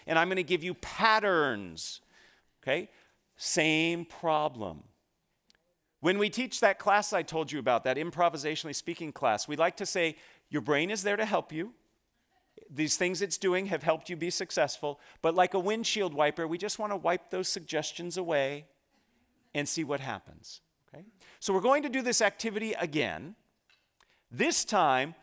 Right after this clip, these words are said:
try the best you can to thank your brain if it provides you with patterns or stockpiles, and just say, "Thank you, brain,"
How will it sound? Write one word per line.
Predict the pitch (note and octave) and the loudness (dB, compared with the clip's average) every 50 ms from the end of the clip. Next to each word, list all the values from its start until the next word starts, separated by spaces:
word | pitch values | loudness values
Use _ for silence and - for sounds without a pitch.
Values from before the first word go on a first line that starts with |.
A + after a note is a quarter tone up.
| _ _ _ _ _ | _ _ _ _ _
try | - - - - A3 A3+ A#3+ A#3 G#3+ F#3+ F#3 F#3 G3+ G#3+ | -12 -10 -8 -2 2 4 6 6 8 8 6 6 4 2
the | G3 G3 | -2 -4
best | D#3+ - D3+ D#3+ - - - | 0 2 2 2 2 -2 -8
you | A3 | -12
can | - - G#3 F3 D3+ C#3+ C#3+ D#3+ | -10 -8 -6 -4 -4 -4 -6 -6
to | - - D#3+ | -6 -8 -6
thank | - - G3+ G#3 A#3 A3+ - | -2 0 0 0 0 0 -2
your | C4+ B3+ | -2 2
brain | G#3+ A#3+ A3 G#3+ A3+ A#3+ | 2 2 2 2 0 -2
if | A3+ - | -2 -4
it | G#3+ | -4
provides | - G#3 F#3 F#3 F3+ F3+ E3 F#3 | -4 0 2 4 4 4 2 0
you | G#3 | -2
with | G#3+ G#3 | -4 0
patterns | - G#3 F#3 F3+ F3+ G3 G#3 A#3 C4 C4 - - | 2 4 4 4 4 2 -4 -8 -12 -14 -10 -6
or | - F#3+ | -6 -4
stockpiles, | - - G#3+ F3+ E3+ - - E3 E3 G3 G#3 - | 0 2 4 2 4 2 2 2 2 2 0 -4
and | F#3+ | -8
just | F3 F3+ | -8 -6
say, | - G#3+ | -4 -4
"Thank | G3+ - G#3+ A3 G#3 - | -4 -2 -4 -4 -4 -4
you, | B3 | -2
brain," | G#3+ A3 G#3 G3 G3 G3+ G#3+ | 0 2 2 2 0 -4 -8